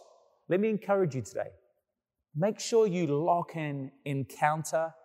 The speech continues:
environments in your calendar. That if you're gonna implement new learnings and set new goals, let's make sure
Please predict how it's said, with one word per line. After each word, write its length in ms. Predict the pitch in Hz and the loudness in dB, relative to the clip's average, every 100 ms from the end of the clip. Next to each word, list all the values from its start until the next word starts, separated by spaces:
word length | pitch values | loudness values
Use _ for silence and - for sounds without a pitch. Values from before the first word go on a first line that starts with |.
| _ | _
environments 1000 | 127 123 110 123 127 120 107 92 - - - _ _ _ _ _ _ | -4 -2 4 4 4 0 -8 -12 -16 -18 -20 _ _ _ _ _ _
in 120 | 139 | -2
your 220 | 131 143 151 | 8 10 10
calendar. 440 | 113 92 85 - - _ _ _ _ _ _ _ | 4 -4 -6 -14 -20 _ _ _ _ _ _ _
That 160 | 127 147 | 4 4
if 120 | 120 | 8
you're 120 | 185 | 8
gonna 200 | 185 135 | 8 4
implement 420 | 147 147 151 156 | 4 4 4 2
new 160 | 143 131 | 2 2
learnings 400 | 135 175 139 113 | 2 2 0 0
and 120 | 120 | -2
set 240 | 110 156 151 | 0 0 0
new 140 | 135 | -2
goals, 380 | 113 151 135 113 | 6 8 6 4
let's 220 | 165 - | 2 2
make 180 | 170 147 | -2 -2
sure 440 | - 175 160 123 | 0 2 6 6